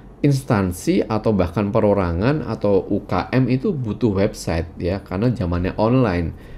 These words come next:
ya. Orang, eh, orang datang ke toko fisik tuh sudah menurun karena ya yang namanya P P K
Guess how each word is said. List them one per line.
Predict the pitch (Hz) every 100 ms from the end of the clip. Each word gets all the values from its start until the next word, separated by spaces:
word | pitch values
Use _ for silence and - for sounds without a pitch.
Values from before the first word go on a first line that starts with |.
| - -
ya. | 107 131 127
Orang, | 104 131 127 -
eh, | - 104 98 98 90 -
orang | - 117 98
datang | 90 101
ke | 95 101
toko | 104 92 - 104
fisik | 110 104 107 -
tuh | 156
sudah | 147 98 92
menurun | 98 98 104 135 131 87 - -
karena | 92 101 131 131 131
ya | 82 90 90
yang | 87 87
namanya | 85 80 82
P |
P | - -
K | 120